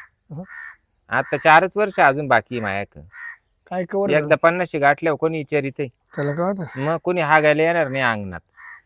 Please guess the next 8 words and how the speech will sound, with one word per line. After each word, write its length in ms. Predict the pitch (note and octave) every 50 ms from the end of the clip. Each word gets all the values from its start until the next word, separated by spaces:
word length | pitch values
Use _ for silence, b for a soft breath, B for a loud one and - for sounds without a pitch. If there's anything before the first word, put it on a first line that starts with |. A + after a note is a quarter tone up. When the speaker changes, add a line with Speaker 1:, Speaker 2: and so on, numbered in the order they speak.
| _ _ _ -
Speaker 2:
त्याच्यापेक्षा 460 | D3 C#3+ D3+ D3 F3+ F3 - D#3+ D3
आजच 320 | C#3+ D3 D3+ D#3 E3+ D#3+
कमाईचा 460 | - - E3+ D#3+ D#3+ D#3 D3+ C3+ - C#3
टाइम 280 | - D3+ D3+ D#3 D#3
आहे, 80 | D3 C#3
आजच 280 | C3+ C#3 C#3 C#3+ - -
कमवून 320 | - D#3+ D#3 D3+ D3 C#3+ C#3+
घ्यावा. 240 | C#3+ C#3+ C3+ A2+